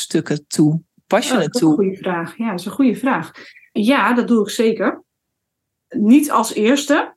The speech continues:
Speaker 2: Dus het is niet als ik denk van, "Oh, ik sta vandaag op en, eh, ik heb geen zin," of zo, dat ik het dan
Speaker 1: Mhm.
Speaker 2: toepas.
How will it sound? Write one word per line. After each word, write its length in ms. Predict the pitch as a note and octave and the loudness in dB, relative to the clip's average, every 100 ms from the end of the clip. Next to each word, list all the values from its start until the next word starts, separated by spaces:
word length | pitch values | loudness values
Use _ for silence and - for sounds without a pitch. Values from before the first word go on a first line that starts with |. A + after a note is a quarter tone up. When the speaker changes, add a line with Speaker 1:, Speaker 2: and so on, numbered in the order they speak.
| _ _ _ _ | _ _ _ _
Speaker 2:
Dus 300 | A#3+ A3 G3 | -4 -4 -2
het 140 | - G#3 | -4 -2
is 100 | A3 | 2
niet 200 | A#3+ A3+ | 4 4
als 180 | G#3 A#3+ | 0 -2
ik 120 | F#3 | 0
denk 220 | G#3+ A3 | -2 -2
van, 220 | A3+ - | -4 -2
"Oh, 180 | A3+ G#3+ | 0 2
ik 100 | G3+ | 0
sta 240 | - G#3 | 0 -2
vandaag 420 | G#3 G#3 G3+ G3 - | 0 0 2 0 0
op 200 | G#3 G3 | -2 0
en, 340 | - G3 G3 | -6 -4 -4
eh, 500 | G3 F#3 F#3 F#3 F#3 | -2 0 0 0 0
ik 80 | G#3+ | -2
heb 120 | G#3+ | -2
geen 200 | - G#3 | 0 0
zin," 240 | F#3+ A3+ B3 | 4 4 4
of 120 | - | 2
zo, 180 | G#3+ G3 | 2 4
dat 140 | G3 | 2
ik 80 | G3 | 0
het 120 | F#3+ | 2
dan 140 | G3+ | 2
Speaker 1:
Mhm. 80 | G3+ | 2
Speaker 2:
toepas. 680 | A#3+ A#3+ A#3 D#4+ - - | -2 2 2 2 -2 -12